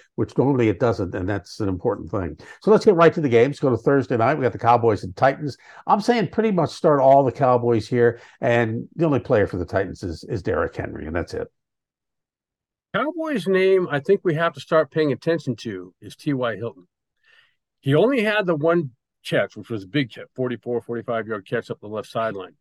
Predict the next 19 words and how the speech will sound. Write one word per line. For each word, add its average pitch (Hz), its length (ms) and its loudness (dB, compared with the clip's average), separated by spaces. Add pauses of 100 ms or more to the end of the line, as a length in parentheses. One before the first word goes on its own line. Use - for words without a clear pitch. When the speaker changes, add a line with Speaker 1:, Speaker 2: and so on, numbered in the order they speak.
(120)
Speaker 2:
But 127 240 0 (880)
as 196 420 0 (140)
he's 127 240 -10
a 110 80 -6
veteran 143 400 0
guy, 143 480 -8 (220)
very 147 340 -4
talented, 143 520 -8 (120)
fast, 131 420 -6
and 101 140 -12
as 127 320 -6
he 208 180 -10
starts 190 420 -2
to 135 80 -16
get 135 200 -10
familiar 139 380 -2
with 120 160 -4
this 107 180 -12
offense 123 580 -8